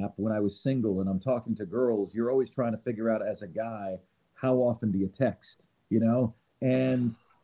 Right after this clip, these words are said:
like, we've all been on the other side of that, Chris, where someone texts you too much or too little. And, you know, it's, it's a feeling out game. And he goes, "Man, there were a lot of coaches. There were a lot of coaches out there that bothered you, borderline harassed you."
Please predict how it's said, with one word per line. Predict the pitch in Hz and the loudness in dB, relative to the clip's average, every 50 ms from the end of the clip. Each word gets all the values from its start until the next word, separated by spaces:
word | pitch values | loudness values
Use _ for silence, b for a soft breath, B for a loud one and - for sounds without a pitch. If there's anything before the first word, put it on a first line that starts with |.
| _ | _
like, | 131 147 143 135 - | 2 4 4 4 4
we've | - 139 143 110 135 | 4 2 4 4 4
all | 139 147 147 147 151 135 | 2 2 4 2 2 2
been | 110 131 139 139 135 | 4 2 2 4 2
on | 139 123 120 | 2 4 4
the | 117 113 | 4 4
other | 123 120 120 | 4 2 0
side | 113 - 139 127 127 127 | -2 0 2 2 2 2
of | 123 113 | 2 2
that, | 123 123 117 - - | 2 2 2 0 -2
Chris, | - 123 120 117 - - | 0 0 0 0 -2 -2
where | 113 107 98 | -2 -2 -2
someone | - - 131 123 120 117 113 104 | 0 0 0 2 2 2 2 2
texts | - 123 120 117 - _ | 0 0 -2 -2 -2 _
you | 104 | -6
too | 95 - - 127 123 | -6 -2 0 2 4
much | 113 113 117 120 117 - _ | 4 4 4 2 -2 -6 _
or | 104 95 | -10 -10
too | - _ 123 123 117 107 | -6 _ -4 -2 -2 0
little. | 120 120 120 120 117 120 117 104 - _ _ _ _ _ _ _ | -2 0 0 0 0 0 0 -2 -6 _ _ _ _ _ _ _
And, | 117 113 113 117 113 110 110 101 - - | 4 6 6 6 6 6 4 2 0 2
you | 131 131 | 2 4
know, | 127 127 120 | 4 6 4
it's, | 117 110 - - | 2 2 0 -2
it's | 127 123 - 120 | -4 -2 -2 -4
a | 113 - | -4 2
feeling | - 160 165 151 127 113 | 4 6 6 6 6 4
out | 120 135 147 147 - | 4 2 0 2 2
game. | 127 113 107 101 101 98 92 - _ _ _ _ _ _ | 2 2 4 4 2 0 -2 -4 _ _ _ _ _ _
And | 123 127 | 2 2
he | 131 | 4
goes, | 120 131 120 110 - | 4 4 4 4 2
"Man, | - 113 120 135 143 147 151 151 151 143 139 | 4 4 4 6 4 4 4 4 4 4 4
there | 139 135 131 | 4 4 4
were | 127 123 120 117 | 4 6 6 4
a | 110 | 6
lot | 113 110 113 120 127 127 135 139 139 135 | 6 4 4 4 2 0 0 0 2 0
of | 117 - | 0 0
coaches. | - 139 135 131 - - - 92 76 - - - _ - | 2 2 2 2 2 0 -12 -16 -16 -16 -20 -20 _ 2
There | 120 120 | 2 4
were | 117 117 | 6 6
a | 113 | 6
lot | 113 113 113 120 127 135 135 135 | 4 4 4 2 2 2 0 0
of | 120 - - | -2 -2 -2
coaches | 123 131 120 120 - 120 107 117 | 0 0 0 0 -2 -2 0 2
out | 110 104 101 - | 2 0 2 0
there | 113 107 101 98 98 95 - _ _ _ _ _ - | 2 2 2 2 0 -2 -4 _ _ _ _ _ -8
that | - 98 117 113 110 110 - _ - - - | 0 2 4 4 4 2 0 _ -14 -10 -2
bothered | 95 110 117 127 131 131 123 127 110 104 | 0 2 4 4 4 4 4 2 2 4
you, | 123 127 127 127 127 | 4 4 4 2 0
borderline | - 98 95 120 131 135 131 123 117 113 113 113 | -6 -2 2 4 4 4 4 4 2 2 2 0
harassed | 101 101 107 101 98 104 117 127 117 - - | 0 0 0 0 0 0 0 -2 -2 -2 0
you." | 127 127 127 120 | 4 4 4 4